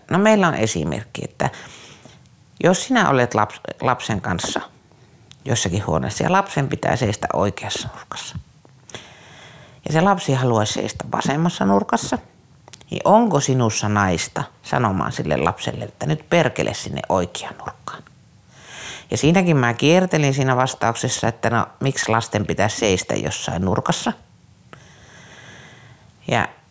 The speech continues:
ja ne vaan sanoi, että ei siin-, se ei ole nyt oleellista, vaan se, että o-, onko sinussa munaa sanoa, että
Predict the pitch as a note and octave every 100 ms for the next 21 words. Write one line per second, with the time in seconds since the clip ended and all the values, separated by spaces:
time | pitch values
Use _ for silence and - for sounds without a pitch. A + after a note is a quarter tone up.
0 | - B2 B2 A#2+ A#2+ B2+ B2 B2 G#2+ -
1 | - - - - D3+ D3 G3 F#3+ - -
2 | D#3+ C#3+ B2+ A2+ G#2+ - G#2 F2 D2 -
3 | - G#2+ B2 C#3 - - _ - - A#2+
4 | - - - - - _ - - D3 C#3
5 | - A2 A#2 A2 G#2 - D2+ - _ -
6 | _ - A2 F#2 C2 A1+ - _ _ _
7 | _ - F2+ D2+ A1+ B1+ - _ _ _
8 | _ - - - -